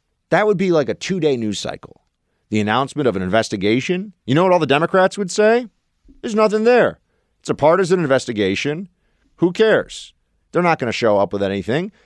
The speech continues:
And if they didn't get anything from the investigation, that would be it. You know, the way that people are talking about this on the left, it's like, it's like Donald Trump said, "Hey,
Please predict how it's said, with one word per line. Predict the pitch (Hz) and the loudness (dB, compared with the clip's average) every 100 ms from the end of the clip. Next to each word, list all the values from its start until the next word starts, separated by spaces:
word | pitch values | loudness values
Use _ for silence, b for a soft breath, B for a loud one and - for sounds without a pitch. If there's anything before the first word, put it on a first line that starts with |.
| b | b
And | 156 | -2
if | 156 | 0
they | 151 | 0
didn't | 123 147 196 277 - 92 | 0 0 0 -2 -10 0
get | 165 240 | 2 2
anything | 269 160 | 0 -4
from | 110 | -6
the | 117 | -4
investigation, | 107 110 113 98 120 160 | -2 -4 -4 -4 -4 -2
that | 156 185 | -2 0
would | 175 | -2
be | 202 | 0
it. | 254 - _ _ _ _ _ _ _ _ _ _ _ _ | 0 -2 _ _ _ _ _ _ _ _ _ _ _ _
You | 175 | -2
know, | 160 | 0
the | 143 | 2
way | 160 262 | 2 2
that | 311 196 | 2 -2
people | 220 202 | -4 0
are | 175 | -2
talking | - 120 127 | 0 -2 -2
about | 151 160 | -2 -2
this | 170 180 175 - _ _ _ _ | -2 -4 -6 -16 _ _ _ _
on | 127 | -4
the | 123 | -2
left, | 110 120 165 175 - | 0 2 0 -2 -4
it's | 127 - | -4 0
like, | 151 143 - _ _ _ _ | 0 0 -2 _ _ _ _
it's | 131 - | -4 0
like | 180 | 0
Donald | 160 165 160 | 2 0 0
Trump | - 160 - | -2 -2 0
said, | 131 | 0
"Hey, | 123 147 120 101 | 2 4 4 0